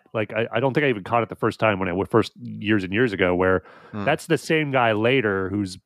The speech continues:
Speaker 1: bad. Like, he's, he's part of, he's one of the followers of Max. Um,
Speaker 2: Hmm.
Speaker 1: so her instincts were correct.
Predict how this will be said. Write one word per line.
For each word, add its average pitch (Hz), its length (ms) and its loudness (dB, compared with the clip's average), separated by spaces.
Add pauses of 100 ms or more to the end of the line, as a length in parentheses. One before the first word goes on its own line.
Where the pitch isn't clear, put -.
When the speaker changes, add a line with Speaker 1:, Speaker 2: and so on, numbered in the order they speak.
(140)
Speaker 1:
bad. 110 580 -2
Like, 113 180 -2
he's, 110 200 -6
he's 110 160 -6
part 113 260 4
of, 98 140 0
he's 95 160 -8
one 117 100 4
of 101 80 -2
the 95 60 -6
followers 98 600 0
of 85 340 0
Max. 87 640 -2 (640)
Um, 90 520 2
Speaker 2:
Hmm. 95 360 -4 (180)
Speaker 1:
so 110 600 2 (440)
her 160 220 -2
instincts 143 480 -2
were 123 100 0
correct. 110 760 -4